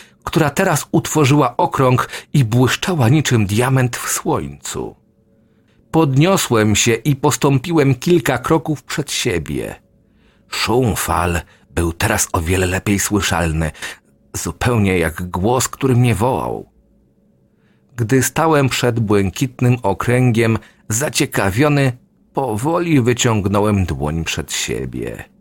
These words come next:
Dotknąłem wskazującym palcem delikatnie niebieskiej poświaty, lecz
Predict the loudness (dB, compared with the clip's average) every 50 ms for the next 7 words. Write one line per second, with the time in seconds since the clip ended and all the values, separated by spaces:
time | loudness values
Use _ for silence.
0 | _ _ _ _ _ _ _ _ _ _ _ _ _ _ _ _ -6 -2 0 2
1 | 2 0 -2 -2 0 2 4 4 4 4 4 2 0 0 0 0 2 4 4 4
2 | 4 4 4 4 2 2 2 2 2 2 2 2 2 2 2 2 2 2 2 2
3 | 0 0 0 -2 -2 -2 0 0 0 2 2 2 2 2 2 2 2 2 0 2
4 | 2 0 0 2 0 0 0 0 0 0 -2 -2 -6 -16 _ _ -4 -2 -2 0
5 | -2 -2 -2 -4 -10